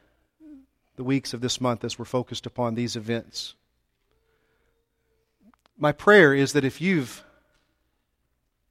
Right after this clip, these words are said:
if you've not committed yourself to a life defined by Jesus, that you would have the courage and boldness today to do so.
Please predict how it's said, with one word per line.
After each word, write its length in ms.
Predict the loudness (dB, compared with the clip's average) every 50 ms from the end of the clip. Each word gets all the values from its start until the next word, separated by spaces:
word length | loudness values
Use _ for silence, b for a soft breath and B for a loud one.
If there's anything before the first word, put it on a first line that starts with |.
| _ _ _ _ _ _ _ _ _ _ _
if 120 | -12 -8 -8
you've 140 | -6 0 2
not 200 | 2 2 2 0
committed 340 | -4 -2 0 0 0 0
yourself 540 | -2 -6 -4 0 0 2 0 0 -2 -8 -16 -12
to 180 | -6 -6 -4
a 20 | 0
life 380 | 2 4 4 4 2 0 -6
defined 400 | -12 -16 -6 -2 -2 0 0 0
by 160 | 0 -2 -2
Jesus, 560 | -2 -6 -6 -6 -6 -6 -10 -12 -14 -14 -14 -14
that 100 | -10 -6
you 120 | -4 -2
would 100 | -2 -2
have 160 | -2 -4 -4
the 80 | -6 -10
courage 380 | -8 -4 -2 -2 -2 -2 -4
and 100 | -6 -4
boldness 340 | -2 -2 -2 -2 -4 -6 -8
today 280 | -8 -8 -4 -2 -2 -2
to 100 | -4 -6
do 160 | -8 -8 -6
so. 320 | -6 -8 -8 -10 -14 -20